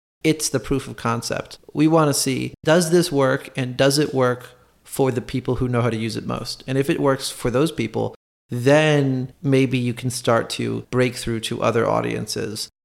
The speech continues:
But most users of crypto, because most people haven't been around for a very long time in crypto, a lot of them don't even know what self-custody is.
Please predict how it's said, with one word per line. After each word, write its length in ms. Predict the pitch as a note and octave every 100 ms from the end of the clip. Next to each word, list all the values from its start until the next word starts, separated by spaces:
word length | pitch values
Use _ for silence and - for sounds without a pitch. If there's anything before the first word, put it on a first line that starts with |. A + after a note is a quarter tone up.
| -
But 300 | B2+ C3+ C3
most 460 | D#3+ G3 A3 - D#3+
users 460 | D#3 G3 F#3 F3
of 140 | D#3 D3
crypto, 680 | E3 E3 - A#2+ A#2 B2 -
because 380 | C#3+ C#3 D3 B2
most 300 | C#3+ D3+ -
people 320 | - C#3+ C3+ -
haven't 340 | C#3+ C#3 B2+
been 140 | C3+ B2+
around 460 | A#2+ A#2+ B2 A2+
for 240 | - A#2 A2
a 80 |
very 160 | A2 A#2
long 180 | A2 A2
time 240 | - B2
in 80 | A2
crypto, 540 | - A2 C3 D3 F3+ - -
a 100 | F3+
lot 160 | F#3+ A#3
of 60 |
them 120 | A#3
don't 160 | F#3+ G3+
even 180 | F#3+ E3+
know 100 | E3+
what 160 | F#3
self-custody 580 | - E3+ - E3+ - C#3+
is. 380 | F3 D3 - -